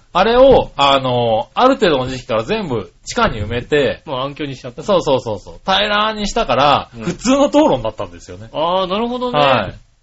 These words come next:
Speaker 2: あの、
Speaker 1: 車用の道路、あの、まあ、下水用の道路、あ、下水用の道、車用の道路だったんですけれど、
Speaker 2: うん。
Speaker 1: 下水用の道が綺麗になったんで、普通の遊歩道になったんだよね。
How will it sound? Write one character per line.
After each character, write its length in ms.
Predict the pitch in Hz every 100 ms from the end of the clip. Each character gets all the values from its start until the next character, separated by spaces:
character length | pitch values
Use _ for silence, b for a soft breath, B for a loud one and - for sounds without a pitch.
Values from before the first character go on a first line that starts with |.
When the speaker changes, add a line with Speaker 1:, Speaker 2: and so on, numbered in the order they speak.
| _ _ _ _
Speaker 2:
あ 100 | 147
の、 60 |
Speaker 1:
車 240 | 277 277 269
用 200 | 262 262
の 120 | 254
道 280 | 247 262 220
路、 380 | 226 254 160 - _ _
あ 160 | 175 143
の、 380 | 131 120 113 110
ま 120 | 143
あ、 40 |
下 180 | 127 139
水 340 | 131 170 156 156
用 220 | 151 143
の 80 | 139
道 240 | 139 123
路、 340 | 135 190 185
あ、 80 | 120
下 140 | 113 131
水 160 | 156
用 140 | 165 160
の 100 | 151
道、 120 | 151 - 226 220
車 260 | 160 147 143
用 140 | 139
の 60 | 135
道 140 | 131
路 140 | 117 90
だ 100 | 87
っ 60 |
た 120 | - 87
ん 60 |
で 60 | -
す 80 | -
け 80 |
れ 60 | 87
ど、 120 | 90
Speaker 2:
う 20 |
ん。 500 | 139 135 120 113 98 92
Speaker 1:
下 120 | 156
水 160 | 202
用 120 | 208 208
の 140 | 202
道 100 | 202 196
が 80 | 208
綺 160 | 196 277
麗 120 | 220
に 60 | 113
な 100 | 107
っ 60 |
た 120 | -
ん 80 | 90
で、 200 | 101 92 b b
普 160 | - 175
通 220 | 175 233
の 160 | 240 214
遊 200 | 165 185
歩 200 | 208 240
道 160 | 196
に 80 | 123
な 80 | 107
っ 40 |
た 80 | -
ん 80 | -
だ 60 | -
よ 60 |
ね。 180 | - -